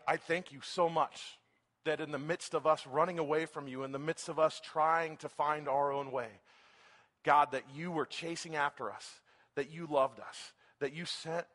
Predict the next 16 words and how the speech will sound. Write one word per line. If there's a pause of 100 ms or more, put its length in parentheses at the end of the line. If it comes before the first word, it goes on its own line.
(160)
your
son
to
die
on
a
cross (1040)
and
be
resurrected
so
that
we
could
be
redeemed.